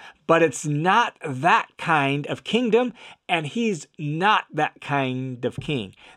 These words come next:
That's what it seems this parable is actually about here. In fact, in the very next passage, Jesus will ride into Jerusalem on a donkey, as hailed as king,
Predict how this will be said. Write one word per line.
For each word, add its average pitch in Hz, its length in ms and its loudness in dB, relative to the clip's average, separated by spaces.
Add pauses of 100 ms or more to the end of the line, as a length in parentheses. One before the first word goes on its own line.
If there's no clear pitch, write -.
That's 175 540 0 (120)
what 156 260 -2
it 156 120 -6
seems 143 360 -4
this 139 120 -2
parable 139 380 2
is 120 160 -4
actually 131 420 0
about 131 400 2
here. 95 400 -12 (540)
In 151 80 -6
fact, 147 260 4
in 160 80 -2
the 147 60 4
very 160 260 4
next 160 300 -2
passage, 160 760 0 (520)
Jesus 156 480 0
will 139 160 6
ride 165 600 6
into 170 640 0
Jerusalem 139 840 0 (280)
on 156 200 4
a 151 100 2
donkey, 139 720 -2 (400)
as 208 340 4
hailed 240 480 2
as 220 140 -2
king, 233 440 -2